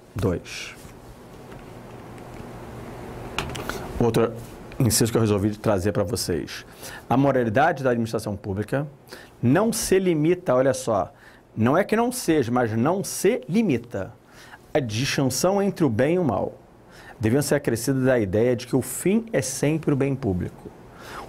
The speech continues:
O equilíbrio entre a legalidade e a finalidade na conduta do servidor público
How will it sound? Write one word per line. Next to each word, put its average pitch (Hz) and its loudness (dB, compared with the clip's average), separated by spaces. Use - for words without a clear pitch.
O 127 4
equilíbrio 156 2
entre 151 2
a 143 4
legalidade 113 2
e 143 4
a 143 0
finalidade 110 0
na 117 2
conduta 120 2
do 151 -6
servidor 110 0
público 160 -2